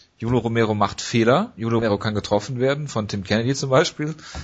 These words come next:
<clears throat> äh, gegen Derek Bronson, äh, Derek, Entschuldigung, Derek Bronson, äh, zu Boden genommen worden, relativ oft. Ähm, der, die, der, ähm,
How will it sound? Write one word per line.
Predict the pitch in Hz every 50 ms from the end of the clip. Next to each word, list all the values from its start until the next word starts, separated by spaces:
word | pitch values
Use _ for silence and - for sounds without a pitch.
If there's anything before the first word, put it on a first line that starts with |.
| - - _ -
<clears throat> | - - 170 165 165 233 - - - - - _ -
äh, | - 120 120 120 117
gegen | 117 117 117 104
Derek | 123 123 123 117 117
Bronson, | 117 117 117 131 139 - - 165 160
äh, | 131 117 110
Derek, | 104 120 143 147 151 151 143 139 -
Entschuldigung, | 98 101 - 110 110 110 113 117 123 120
Derek | 104 - 127 135 131 -
Bronson, | 110 110 110 113 117 123 - 131 131 123
äh, | 87 92 107 104
zu | - - - 117
Boden | 104 110 117 120 131
genommen | 131 131 131 135 143 143 - - - - - - - - 117 110 - - - - -
worden, | - - 117 131 131 139 147 156 156 170 160 _ _ -
relativ | 113 113 117 - 131 123 127
oft. | - 135 143 - - - - - - - - - - - _ _ _ _ _ -
Ähm, | 101 107 113 113 113 117 117 117 120 127 127 _ _ _ _ _ _ _ _ _ _ - 123 123 123 _ _ _ _ _ _ _ -
der, | 117 120 127 117 113
die, | 117 120 120 117 120 107 -
der, | 82 104 107 107 107 104 104 101 101 98 - -
ähm, | 95 98 98 95 98 92 92 87 85 -